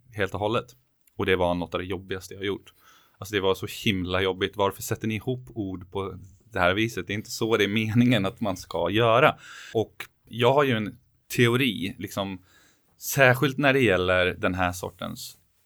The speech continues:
lagar som, liksom,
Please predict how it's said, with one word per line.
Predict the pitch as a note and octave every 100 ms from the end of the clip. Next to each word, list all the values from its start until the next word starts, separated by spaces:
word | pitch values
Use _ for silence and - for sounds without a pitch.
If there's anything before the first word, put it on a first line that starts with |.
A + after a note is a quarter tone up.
| -
lagar | A2 F#2+ F2+ F#2 F2+
som, | F2+ - F#2 F2+ F2 F2+ _ _ _ _ _ _ _
liksom, | - G2+ - F#2 F2